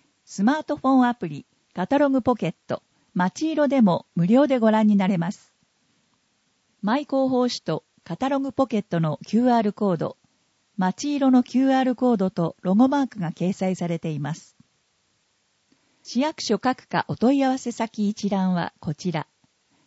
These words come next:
キューアールコードが掲載されています。福島市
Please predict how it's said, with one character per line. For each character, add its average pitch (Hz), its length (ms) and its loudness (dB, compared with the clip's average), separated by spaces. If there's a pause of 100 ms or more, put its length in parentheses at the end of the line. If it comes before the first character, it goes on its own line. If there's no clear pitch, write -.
(180)
キ - 140 0
ュ 294 80 4
ー 294 100 4
ア - 20 2
ー 294 40 2
ル 294 100 2
コ 294 160 2
ー 269 40 2
ド 226 100 6
が 202 160 4
掲 190 180 -2
載 190 180 -4
さ 180 140 -4
れ 175 120 -2
て 160 120 -4
い 160 80 0
ま 156 160 0
す。 - 220 -16 (1800)
福 - 220 -6
島 311 320 -2
市 - 260 -8